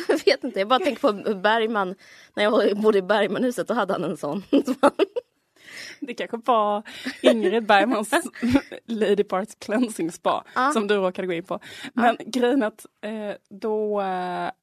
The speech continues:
Speaker 2: jo, och då under det så har man en sån brew av, ehm, örter som
Speaker 1: En
Speaker 2: man
Speaker 1: brygd,
Speaker 2: ångar,
Speaker 1: alltså.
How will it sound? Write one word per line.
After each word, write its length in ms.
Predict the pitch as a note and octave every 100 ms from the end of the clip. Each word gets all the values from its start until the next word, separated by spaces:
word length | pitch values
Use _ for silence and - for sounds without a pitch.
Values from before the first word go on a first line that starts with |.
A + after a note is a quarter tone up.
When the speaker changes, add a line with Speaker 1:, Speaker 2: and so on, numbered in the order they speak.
| _ _
Speaker 2:
jo, 340 | A#3 C4+ D4 -
och 120 | B3+
då 180 | A#3+ A3+
under 400 | - C4+ D4 C4+
det 140 | G3 G3
så 120 | G#3
har 120 | G3
man 120 | F#3+
en 60 | F#3+
sån 180 | F#3+ F3
brew 720 | G#3 G#3+ B3 F#3 - E3+ -
av, 400 | G3 F3+ F3 F3
ehm, 320 | F3 F3 F3+ F3+ _ _ _ _ _ _ _ - _ C4
örter 760 | A#3+ F#3+ - - A#3+ - A3 - _ _
som 100 | A3+
Speaker 1:
En 60 | A3+
Speaker 2:
man 100 | G3+
Speaker 1:
brygd, 300 | D4+ D#3+ C4+
Speaker 2:
ångar, 160 | B3+ A#3 G3+ G#3 F3+
Speaker 1:
alltså. 140 | F#3